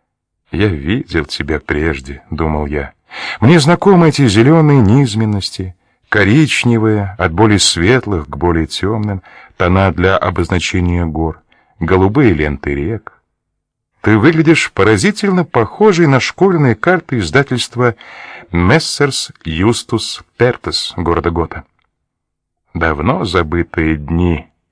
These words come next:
напомнили о себе. В подвалах и убежищах между стенами есть коридоры. Есть ходы, через которые можно проскользнуть наружу и пройти мимо развалин к следующему входу.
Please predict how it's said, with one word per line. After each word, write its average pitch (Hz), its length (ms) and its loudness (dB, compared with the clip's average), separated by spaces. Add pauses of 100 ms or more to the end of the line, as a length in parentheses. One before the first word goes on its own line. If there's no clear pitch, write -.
напомнили 80 800 -4
о 73 100 -10
себе. 76 500 -10 (2250)
В - 180 -14
подвалах 113 600 2
и 101 40 2
убежищах 101 760 0
между 98 320 0
стенами 120 460 2
есть 92 340 -2
коридоры. 78 600 -6 (800)
Есть 139 220 4
ходы, 156 280 2
через 113 280 0
которые 143 360 4
можно 123 340 4
проскользнуть 123 640 2
наружу 127 440 2
и 104 160 -4
пройти 110 420 0
мимо 127 220 4
развалин 107 480 2
к - 60 -4
следующему 92 680 -2
входу. - 520 -14